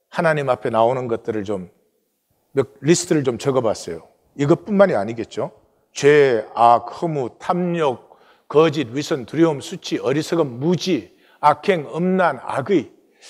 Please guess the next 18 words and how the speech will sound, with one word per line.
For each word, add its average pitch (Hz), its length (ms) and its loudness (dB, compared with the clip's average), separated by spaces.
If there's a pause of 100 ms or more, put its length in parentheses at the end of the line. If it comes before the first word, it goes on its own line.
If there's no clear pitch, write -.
(320)
배약, 151 520 4 (2000)
이기, 180 520 4
정욕, 175 520 4
욕망, 147 680 2
교만, 156 560 2
야망, 156 460 -2
판단, 165 560 0 (140)
정죄, 127 520 -4 (280)
비하, 170 500 4
음해, 170 360 -2
흉보기, 160 360 -2
속이기, 147 380 -4
불의, 143 300 -2
미움, 127 340 -8 (100)
악독. - 320 -20 (2250)
절대로 196 400 4
보이지 156 400 -2
않죠. - 340 -14